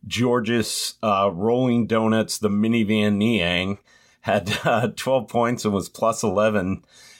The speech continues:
Uh, threw up a lot of garbage that went in, quite frankly, uh, that made his numbers look better than they might have on a lot of other nights. But, uh, he played well. And the answer I got when I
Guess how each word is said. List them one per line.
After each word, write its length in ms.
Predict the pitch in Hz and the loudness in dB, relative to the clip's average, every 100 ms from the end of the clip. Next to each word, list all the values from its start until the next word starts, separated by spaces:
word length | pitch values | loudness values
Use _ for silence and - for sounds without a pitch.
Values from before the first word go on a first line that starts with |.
| - _ - | -20 _ 0
Uh, 220 | 113 110 | 2 0
threw 340 | - 131 175 | -2 -2 0
up 140 | 170 147 | 0 2
a 40 | |
lot 260 | 113 110 127 | 2 4 2
of 120 | 101 | 2
garbage 480 | 98 104 107 87 85 | 2 2 2 -2 0
that 220 | 95 73 | 0 0
went 180 | 90 87 | 0 2
in, 300 | 101 90 85 - | 0 0 -6 -10
quite 260 | - 90 85 | -2 -2 0
frankly, 640 | 98 92 87 87 85 - - | -2 -2 0 0 0 -4 -4
uh, 240 | 101 92 | 2 2
that 260 | 90 98 90 | 2 2 0
made 200 | 98 101 | 0 0
his 160 | 92 90 | -2 -2
numbers 400 | 95 95 90 90 | -2 0 -2 -2
look 180 | 87 | -4
better 260 | - 87 92 | 0 0 0
than 380 | 87 90 87 82 _ _ _ _ _ _ - | 0 0 -2 -4 _ _ _ _ _ _ -2
they 120 | 101 | 0
might 280 | 98 95 104 | 2 2 2
have 120 | 95 | 0
on 160 | 95 | 0
a 80 | 85 | 2
lot 220 | 87 90 | 2 2
of 60 | 95 | 2
other 160 | 90 90 | 0 0
nights. 420 | 87 101 127 - | 2 2 0 -6
But, 440 | - 101 92 - 107 | -2 -2 -2 -2 0
uh, 280 | 98 98 104 | 2 2 0
he 200 | - 117 | 0 -2
played 240 | 127 123 | 0 0
well. 420 | 101 127 120 113 - | 0 0 2 0 0
And 440 | 104 101 101 78 | 0 2 0 -2
the 200 | 98 101 | -2 0
answer 320 | 147 - 110 | 0 0 0
I 180 | 107 180 | 2 0
got 460 | 135 95 101 101 - _ _ _ _ _ | 0 0 0 0 -4 _ _ _ _ _
when 200 | 110 110 | -2 0
I 580 | 107 104 113 127 120 | 0 0 2 0 -2